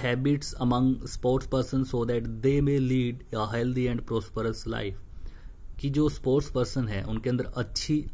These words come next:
आदतों को डालना ताकि वो अपनी ज़िंदगी को एक हेल्दी और प्रॉस्परस वे के अंदर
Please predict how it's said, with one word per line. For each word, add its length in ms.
आदतों 460
को 120
डालना 480
ताकि 280
वो 160
अपनी 300
ज़िंदगी 420
को 140
एक 160
हेल्दी 360
और 100
प्रॉस्परस 560
वे 180
के 120
अंदर 320